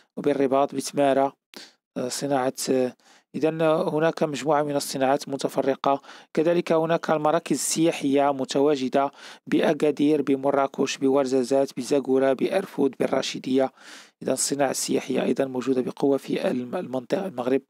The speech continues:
آه، أنضم إلى مجموعتي لأناقش مع زملائي أسبي-، أسباب التركيز الصناعي في مناطق دون الأخرى.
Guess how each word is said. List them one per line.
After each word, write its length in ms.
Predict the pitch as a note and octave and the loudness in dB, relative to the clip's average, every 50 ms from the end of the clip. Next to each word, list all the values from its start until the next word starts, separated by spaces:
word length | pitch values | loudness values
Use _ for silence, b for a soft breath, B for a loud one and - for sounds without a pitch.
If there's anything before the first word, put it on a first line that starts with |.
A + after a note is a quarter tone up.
| _ _ _ _ _ B B B B B B B B B B B B B B B B B | _ _ _ _ _ B B B B B B B B B B B B B B B B B
آه، 300 | F3 E3 E3 E3 - - | 2 2 4 4 2 0
أنضم 340 | F3+ F3 E3 G3+ G#3 G#3+ G#3+ | 0 0 0 0 2 2 2
إلى 260 | G#3+ G#3+ F#3 F3 F3 | 2 2 4 2 2
مجموعتي 680 | E3+ F3 E3 D3 D#3+ F#3+ A#3 E3 D#3+ E3 D#3+ - F#3+ F#3 | 2 2 0 -2 0 0 2 2 2 2 2 2 0 0
لأناقش 640 | E3 E3 D3 - D#3 D#3+ E3+ F3 - F#3 - - F3 | 2 0 0 0 0 0 0 0 0 0 0 2 0
مع 300 | E3 D#3+ D3+ B2 C3 C#3 | 2 2 2 2 2 2
زملائي 640 | C3 C3 C#3 C#3 D3+ D#3 D#3+ D#3+ A3+ A3 - G#3 G3+ | 2 2 2 2 4 4 4 2 2 2 0 0 -2
أسبي-، 460 | - - D#3+ F3+ F#3+ F3 - - - | -2 -2 0 2 2 2 2 0 -2
أسباب 360 | - - E3+ G3 G3 E3 - _ B B B B B B D#3 | -4 -2 0 0 0 0 -2 _ B B B B B B -4
التركيز 520 | - - - D#3+ D3 - - E3+ D#3 G#3 | -2 0 0 0 0 0 0 0 0 0
الصناعي 640 | G3+ - - - E3 D#3 E3+ D#3+ D3 D#3+ E3+ E3+ B B B B B B B | -2 -2 -2 -2 0 2 2 4 4 4 2 0 B B B B B B B
في 180 | - - F3 | -2 -2 0
مناطق 500 | E3+ E3+ E3 D#3+ E3 D#3+ - F3 D#3+ - | 2 2 2 2 2 0 2 0 -2 0
دون 200 | B2+ D3+ D#3+ D#3 | 0 0 2 2
الأخرى. 520 | D#3 D3+ D3+ D3+ - G#3 - - C#3+ - | 2 2 2 2 0 0 0 2 0 0